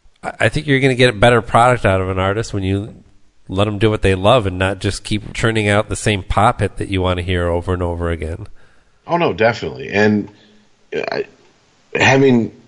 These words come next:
Speaker 2: w-, when I watched Red State, I was like, "Oh, okay." Take the silliness, take the, the, the, the hopefulness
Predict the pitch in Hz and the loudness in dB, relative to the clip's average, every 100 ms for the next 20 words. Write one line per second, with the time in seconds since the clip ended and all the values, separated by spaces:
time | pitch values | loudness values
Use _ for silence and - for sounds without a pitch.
0 | - 110 107 110 104 101 110 101 98 107 | -2 0 4 4 6 6 6 4 4 4
1 | 101 - 78 69 - - _ _ _ _ | 4 2 2 0 -4 -20 _ _ _ _
2 | _ _ 90 92 85 90 80 - - 82 | _ _ 2 4 4 4 2 0 0 2
3 | 85 65 85 - 78 73 - - _ _ | 2 2 2 2 2 2 -2 -20 _ _
4 | _ _ _ _ _ - 113 113 - - | _ _ _ _ _ 0 2 2 2 2
5 | 123 113 110 107 101 - - - _ _ | 4 4 6 4 4 2 0 -4 _ _
6 | - 101 98 - 98 92 90 85 82 82 | 2 2 2 -2 0 2 4 2 2 0
7 | 76 82 90 82 73 76 82 78 76 69 | -4 2 4 4 2 2 4 6 4 2
8 | - - _ _ _ _ _ - - - | -4 -16 _ _ _ _ _ -20 -20 -20
9 | _ _ _ _ - 95 87 110 107 104 | _ _ _ _ -8 0 2 4 2 2
10 | 104 95 90 87 - - | 2 4 4 4 2 0